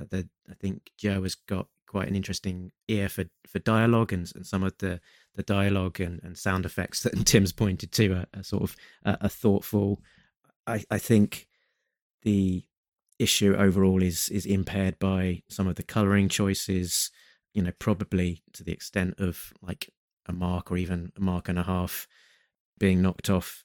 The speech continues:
here. So, so all in all, not bad, but, but not the, not the greatest of the, the issues, and, and, you know, cer-,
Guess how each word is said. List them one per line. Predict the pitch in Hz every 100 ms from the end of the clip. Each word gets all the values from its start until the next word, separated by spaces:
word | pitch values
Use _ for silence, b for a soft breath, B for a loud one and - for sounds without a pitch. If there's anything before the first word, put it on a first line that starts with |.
| _
here. | 95 90 87 85 _ _ - -
So, | - 120 110
so | - 156 185
all | 151
in | 139
all, | 143 143 - _ _ -
not | 165 -
bad, | 127 120 120 -
but, | 104 -
but | 98
not | 90 92
the, | - 90 -
not | 101 -
the | 90
greatest | 90 85 87 - - -
of | 82 80 - -
the, | 85 82 -
the | - 87
issues, | - 90 85 80
and, | 82 - -
and, | 85 - -
you | 90
know, | 80
cer-, | - 107